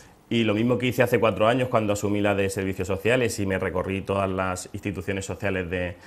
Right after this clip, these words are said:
del municipio y me entrevisté con todas las asociaciones, pues este año, junto con Sonia, que es la concejala de, de Obras y Servicios y Barrios y Pedanías, bueno, pues estamos yendo a todos los locales de todas las asociaciones de vecinos,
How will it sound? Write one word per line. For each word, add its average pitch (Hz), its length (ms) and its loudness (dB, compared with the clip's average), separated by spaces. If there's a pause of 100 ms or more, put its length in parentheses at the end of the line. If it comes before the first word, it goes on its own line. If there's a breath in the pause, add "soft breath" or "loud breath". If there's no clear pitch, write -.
(180 loud breath)
del 95 120 -2
municipio 104 640 2
y 98 40 2
me 95 100 0
entrevisté 90 420 -2
con 98 160 -2
todas 98 220 0
las 95 320 -4
asociaciones, 107 640 -2 (320 loud breath)
pues 101 140 -4
este 107 240 0
año, 110 340 0 (240 loud breath)
junto 101 300 0
con 92 160 -2
Sonia, 110 340 -2
que 101 80 -2
es 98 60 0
la 95 100 0
concejala 95 500 -2
de, 92 240 0
de 92 200 -2
Obras 92 240 -2
y - 40 -10
Servicios 95 440 -4
y - 20 -6
Barrios 92 320 -4
y 95 60 -4
Pedanías, 92 500 -2 (300 loud breath)
bueno, 92 200 -6
pues 95 140 -4
estamos 104 280 -2
yendo 110 220 0
a 101 140 0
todos 120 260 4
los 113 120 2
locales 107 440 2
de 95 120 0
todas 110 320 2
las 98 160 -2
asociaciones 95 520 -4
de 92 100 -2
vecinos, 113 540 -2